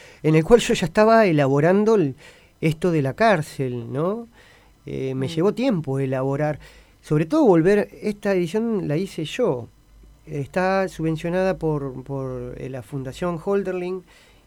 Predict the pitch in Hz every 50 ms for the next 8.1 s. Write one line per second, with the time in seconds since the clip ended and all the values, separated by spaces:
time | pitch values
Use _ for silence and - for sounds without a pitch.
0 | _ - 135 127 131 139 147 151 - 160 147 135 131 127 123 123 123 123 131 131
1 | 135 - 135 139 143 147 160 175 180 185 180 165 139 139 143 143 - - 147 139
2 | 135 131 131 - 147 143 156 156 - 185 185 190 190 180 160 151 151 - - 135
3 | 151 151 160 156 165 180 196 196 214 202 170 156 151 135 139 143 139 127 151 143
4 | 147 156 170 180 160 151 156 147 143 151 156 160 170 165 160 156 147 139 131 127
5 | 123 120 120 113 107 - - - - - - - - - - - - - - -
6 | _ _ _ - 127 135 139 143 165 165 175 175 175 170 170 165 165 160 151 143
7 | - - 147 135 131 127 127 123 123 123 127 127 139 131 - - 180 180 180 180
8 | 185 220